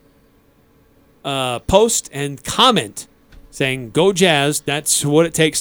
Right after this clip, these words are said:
to be entered to win four tickets to go see the Jazz on Friday. We'll announce the winners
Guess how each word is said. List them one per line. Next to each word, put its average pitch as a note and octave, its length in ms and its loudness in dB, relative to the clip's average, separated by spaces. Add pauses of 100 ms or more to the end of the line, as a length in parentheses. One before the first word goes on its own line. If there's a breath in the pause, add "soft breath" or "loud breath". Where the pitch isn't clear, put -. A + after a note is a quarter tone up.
to C#3+ 220 0
be D3+ 240 0
entered G#3 340 -2
to A3 80 2
win E3 460 2 (400 soft breath)
four G3+ 300 0
tickets F3+ 420 0
to - 120 -2
go D#3+ 120 2
see D#3 140 0
the C#3+ 120 -2
Jazz C3 480 -4
on C#3 340 -4
Friday. D#3 400 0
We'll B2 200 -4
announce E3 280 -4
the G#3 80 -4
winners A#3 420 -2